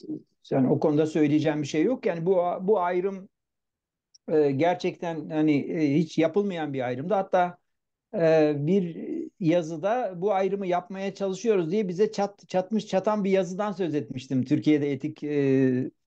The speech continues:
etikle ilgili şeyleri anlatırken.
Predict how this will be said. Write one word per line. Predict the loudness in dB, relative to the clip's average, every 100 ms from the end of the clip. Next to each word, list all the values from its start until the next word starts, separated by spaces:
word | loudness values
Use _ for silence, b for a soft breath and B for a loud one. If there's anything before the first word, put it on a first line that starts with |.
| _ _ _ _ 2
etikle | 2 2 2 4
ilgili | 4 2 2 0 0
şeyleri | 0 2 2
anlatırken. | 0 -2 -4 -6 -4 -6 -6